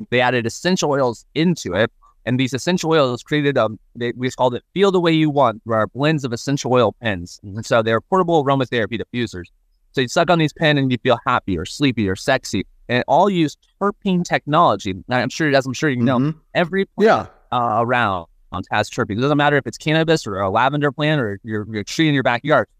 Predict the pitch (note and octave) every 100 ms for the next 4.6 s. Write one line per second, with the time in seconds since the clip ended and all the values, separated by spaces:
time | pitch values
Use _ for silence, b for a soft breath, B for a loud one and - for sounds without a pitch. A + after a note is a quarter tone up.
0 | - B2+ D#3 F#3 C#3+ C3+ D3 A#2+ - E3+
1 | B2 G2+ C3+ - - A3 C#3 B2+ A#2+ C#3
2 | C3+ D3+ C#3+ G2 - D3 F3 - B2 G#2+
3 | G#2+ A2 - C3+ B2+ - D#3 D3 - A#2+
4 | F#2+ F#2 B2+ D3+ B2